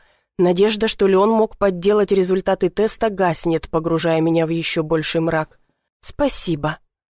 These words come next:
Сбрасываю вызов и иду к окну. «На улице дождь». Небо пасмурное, серое, как и мое настроение.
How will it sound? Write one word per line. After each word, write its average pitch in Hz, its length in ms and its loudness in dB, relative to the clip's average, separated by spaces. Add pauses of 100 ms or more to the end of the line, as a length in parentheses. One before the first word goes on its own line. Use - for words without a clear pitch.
(160)
Сбрасываю 180 720 0
вызов 247 340 0
и 208 140 2
иду 185 160 -2
к - 60 -4
окну. 165 420 -4 (480)
«На 202 180 2
улице 302 460 2
дождь». - 640 -4 (360)
Небо 233 340 2
пасмурное, 175 880 0
серое, 202 520 0
как - 220 -6
и 233 60 0
мое 214 280 2
настроение. 185 880 -2